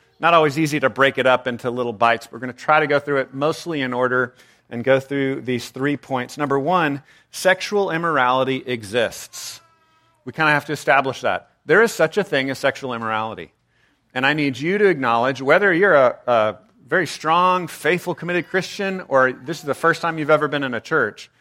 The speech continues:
that our culture teaches us that sexual immorality as a category does not even exist. More broadly, our culture teaches us that sin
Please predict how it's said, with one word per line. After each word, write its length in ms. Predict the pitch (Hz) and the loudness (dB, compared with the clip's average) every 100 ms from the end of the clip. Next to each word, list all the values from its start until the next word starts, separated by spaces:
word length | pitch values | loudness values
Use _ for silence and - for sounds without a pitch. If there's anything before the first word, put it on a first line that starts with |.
| _ _ _ _ | _ _ _ _
that 120 | 123 | 2
our 100 | 127 | 2
culture 800 | - - 220 220 - 117 113 127 | 0 -4 -2 -2 -2 -4 -4 -8
teaches 400 | - 226 - 117 | -8 -8 -8 -10
us 360 | 85 82 104 - _ _ _ _ _ | -8 -10 -12 -20 _ _ _ _ _
that 120 | 127 | -10
sexual 440 | 120 160 151 170 151 | -2 -2 -2 -4 -4
immorality 560 | 139 127 131 139 131 | -2 2 4 4 2
as 140 | 123 117 | 0 -2
a 60 | |
category 640 | - - 165 170 120 107 104 | -12 -2 0 0 -2 -4 -2
does 180 | 117 113 | -4 -4
not 240 | 113 107 | -6 -6
even 220 | 120 104 | -8 -10
exist. 580 | 95 85 87 78 - _ _ _ _ _ _ _ _ | -14 -16 -18 -18 -20 _ _ _ _ _ _ _ _
More 180 | 151 147 | 0 2
broadly, 480 | 147 208 247 165 139 | 6 6 6 4 4
our 120 | 131 | 4
culture 340 | 165 170 156 | 0 -2 -4
teaches 380 | - 165 143 120 | -6 -8 -8 -2
us 180 | 123 - | -2 -2
that 180 | 127 - | -8 -6
sin 720 | - - 202 208 127 95 | -10 -4 -2 -2 -2 -6